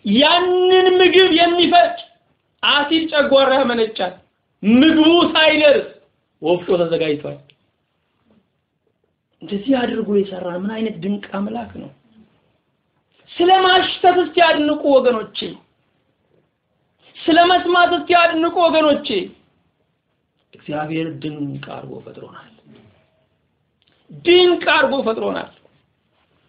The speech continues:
ሰው በራሱ ፊት ድንቅ ነው። ሰው በተፈጥሮ ፊት ምንድን ነው?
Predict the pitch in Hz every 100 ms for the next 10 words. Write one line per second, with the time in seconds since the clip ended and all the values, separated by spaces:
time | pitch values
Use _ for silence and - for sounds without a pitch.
0 | _ _ _ _ _ _ - - 208 226
1 | 226 208 202 175 202 208 190 208 190 170
2 | 170 170 165 147 - _ _ _ _ _
3 | _ _ - - 220 240 220 208 202 214
4 | 214 220 233 240 254 269 302 349